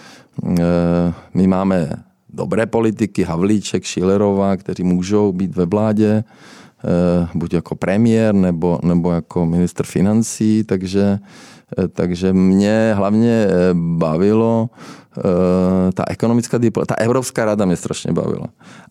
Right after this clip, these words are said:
A já jsem proto se nechal jmenovat, eh, prezidentem, eh, vlastně vládu třináctého prosince dva sedmnáct,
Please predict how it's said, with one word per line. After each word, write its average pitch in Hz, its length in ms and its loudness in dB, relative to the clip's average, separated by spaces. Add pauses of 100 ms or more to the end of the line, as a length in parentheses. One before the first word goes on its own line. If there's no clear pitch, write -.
(120)
A 95 160 -2
já 101 160 -2
jsem 135 180 -2
proto 120 260 0
se 120 120 -4
nechal 117 320 0
jmenovat, 110 600 2
eh, 98 360 2
prezidentem, 107 1080 2 (140)
eh, 98 180 0
vlastně 92 540 0
vládu 95 460 0
třináctého 107 720 0
prosince 104 560 -2
dva 87 180 -2
sedmnáct, 101 920 0